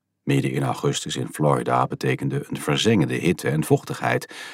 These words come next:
Het soort hitte waarbij je al druipt van het zweet als je alleen maar een blokje omloopt.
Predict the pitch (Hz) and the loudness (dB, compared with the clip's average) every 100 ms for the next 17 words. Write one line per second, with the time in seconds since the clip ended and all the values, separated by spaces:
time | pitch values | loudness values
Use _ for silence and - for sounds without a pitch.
0 | - - - - 76 71 - 78 71 76 | -18 -10 -6 0 2 2 2 2 4 2
1 | 80 67 69 69 69 67 69 73 67 78 | 2 2 4 4 4 2 2 2 2 4
2 | 90 123 - 175 78 - 78 80 107 78 | 4 2 -2 -2 0 2 6 6 6 0
3 | - - 71 76 92 95 110 80 - - | -2 0 4 6 6 4 4 4 2 2
4 | - - 127 110 - - | 0 2 0 -2 -10 -20